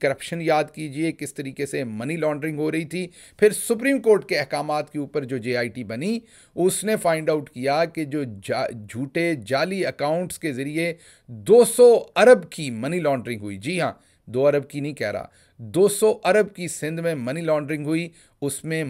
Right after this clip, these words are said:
मरकज़ी मुलज़म के तौर पर आसिफ अली जरदारी को नॉमिनेट किया गया था। सेवरल इनके ऊपर करप्शन के केसेस नैब ने खुले, खोले थे। आज से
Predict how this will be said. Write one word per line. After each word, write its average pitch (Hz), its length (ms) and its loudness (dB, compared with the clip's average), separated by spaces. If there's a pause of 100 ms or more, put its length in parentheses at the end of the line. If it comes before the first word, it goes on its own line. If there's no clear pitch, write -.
(120)
मरकज़ी 202 500 0
मुलज़म 139 400 -4
के 139 140 -6
तौर 131 300 0
पर 139 640 0 (320)
आसिफ 165 400 0
अली 160 160 0
जरदारी 123 420 -4
को 131 120 -6
नॉमिनेट 131 480 -6
किया 139 220 0
गया 135 260 0
था। 139 340 -2 (320)
सेवरल 240 640 6 (140)
इनके 139 300 -6
ऊपर 131 380 -4
करप्शन 131 480 -6
के 131 140 -10
केसेस 127 400 -8
नैब 123 320 -4
ने 131 80 -6
खुले, 127 260 -8
खोले 131 340 -4
थे। 143 240 -2 (380)
आज 135 320 2
से - 260 -6